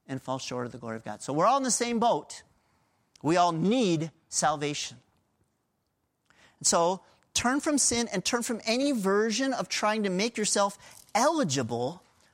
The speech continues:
for God's acceptance by something you could do or offer. This is what Second Timothy one nine says. "God saved us and called us with a holy calling,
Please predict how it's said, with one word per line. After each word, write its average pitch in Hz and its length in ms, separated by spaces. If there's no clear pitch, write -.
for 196 160
God's 165 340
acceptance 160 500
by 156 120
something 147 500
you 180 260
could 190 240
do 131 280
or 135 300
offer. 156 560
This - 160
is 175 40
what 151 140
Second 147 300
Timothy 131 500
one 127 260
nine 131 320
says. 117 480
"God 180 400
saved 175 440
us 196 300
and 135 200
called 147 300
us 156 200
with 131 120
a 120 60
holy 156 220
calling, 143 560